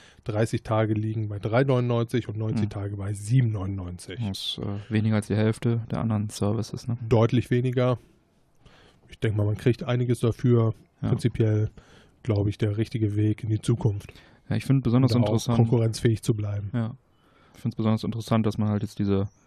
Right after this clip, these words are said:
Speaker 2: N-E-S-Klassiker, die zwanzig, die jetzt zum Start kommen sollen, dass man die dann halt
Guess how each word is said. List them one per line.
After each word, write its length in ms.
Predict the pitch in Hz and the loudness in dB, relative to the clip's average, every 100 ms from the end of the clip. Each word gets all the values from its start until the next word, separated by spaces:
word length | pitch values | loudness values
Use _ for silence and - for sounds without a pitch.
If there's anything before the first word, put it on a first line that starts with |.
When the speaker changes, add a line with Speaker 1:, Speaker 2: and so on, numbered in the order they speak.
| _ _ _ - | _ _ _ -2
Speaker 2:
N-E-S-Klassiker, 840 | 110 107 113 - 117 - 123 127 | 2 2 0 -2 -2 -2 -2 -2
die 100 | 120 | -2
zwanzig, 400 | - - 113 110 | -2 -2 0 -2
die 100 | - | -2
jetzt 140 | 113 - | -4 -2
zum 160 | 117 | -6
Start 440 | - 104 107 - - - | -2 0 0 -2 -16 -2
kommen 240 | 120 123 | 2 4
sollen, 280 | 120 120 113 | 6 4 2
dass 140 | 113 | 0
man 100 | 113 | 0
die 100 | 113 | 0
dann 180 | 107 107 | 2 2
halt 240 | 110 107 | 2 0